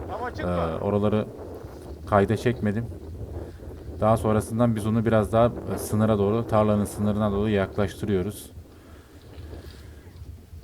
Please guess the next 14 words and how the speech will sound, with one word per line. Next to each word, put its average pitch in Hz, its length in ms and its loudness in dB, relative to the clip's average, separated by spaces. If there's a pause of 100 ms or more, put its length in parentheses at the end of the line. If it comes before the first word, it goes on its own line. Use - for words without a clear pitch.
(260)
Güzel 143 300 6
bir 131 60 4
uygulama. 101 400 4
Direkt 120 400 4
barajdan, 113 440 6 (220)
yer 107 140 2
altından 101 440 2 (220)
su 104 100 2
hattı 101 300 2
var. 113 180 2 (340)
Ee, - 20 -6 (400)
başında 92 360 0
vanalar 98 340 4
var. 104 200 0